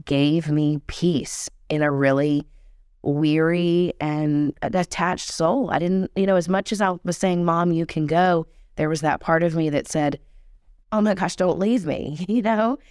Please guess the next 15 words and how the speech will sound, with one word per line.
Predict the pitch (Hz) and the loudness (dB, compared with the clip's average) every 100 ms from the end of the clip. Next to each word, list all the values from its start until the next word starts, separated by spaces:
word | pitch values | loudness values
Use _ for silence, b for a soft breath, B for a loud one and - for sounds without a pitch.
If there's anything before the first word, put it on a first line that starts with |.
| b b | b b
"Even | 226 247 | -2 0
though | 269 311 | 2 4
I | |
know | 233 220 226 | 4 4 4
you're | 233 202 | 2 2
going | 208 208 196 | 2 2 2
to | |
God | 185 190 202 | 2 2 2
and | 190 | 0
the | 180 180 | 0 0
infinite | 202 196 185 | 0 0 0
and | 180 | 2
we | 190 | 0
can | - 185 | 2 0
communicate, | 170 - 202 226 220 214 190 175 | 0 0 2 4 2 2 0 0